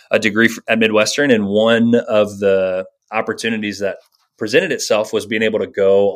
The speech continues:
on a church history study tour throughout the Northeast. And so you could get class credit, you get two classes done. It was this awesome trip, some professor interaction. So it was, like,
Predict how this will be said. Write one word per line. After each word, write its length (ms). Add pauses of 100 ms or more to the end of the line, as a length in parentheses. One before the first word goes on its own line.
on 100
a 300
church 340
history 600
study 440
tour 500 (540)
throughout 360
the 80
Northeast. 720 (100)
And 400
so 440 (140)
you 140
could 140
get 160
class 280
credit, 380 (240)
you 160
get 80
two 100
classes 380
done. 320
It 140
was 120
this 240
awesome 320
trip, 380
some 420
professor 460
interaction. 460
So 100
it 20
was, 80
like, 260